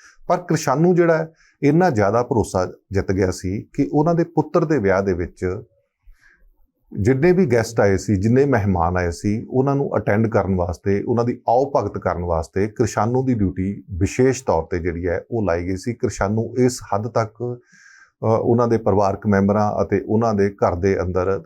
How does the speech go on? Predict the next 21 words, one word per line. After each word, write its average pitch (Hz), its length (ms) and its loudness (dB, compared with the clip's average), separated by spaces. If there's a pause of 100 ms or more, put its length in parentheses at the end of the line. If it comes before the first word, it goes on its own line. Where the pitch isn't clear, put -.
ਉਹਨਾਂ 98 180 0
ਦੇ 95 100 0
ਦਿਲ 101 260 0
ਦੇ 110 240 0
ਅੰਦਰ, 90 380 -4 (380)
ਉਹਨਾਂ 107 160 2
ਦੇ 101 80 0
ਪੱਗ 98 200 -2
ਦੇ 104 220 2
ਲੜ 95 220 2
ਬਣ 98 220 2
ਕੇ 95 340 -2
ਇੰਨੀ 104 260 0
ਜ਼ਿਆਦਾ 90 320 0
ਘੁਸਪੈਠ 95 640 -4
ਜਿਹੜੀ 92 240 -2
ਹੈ, 87 160 -4 (100)
ਉਹ 90 300 -4
ਕਰ 87 160 -2
ਗਿਆ 78 200 -4
ਸੀ। - 260 -12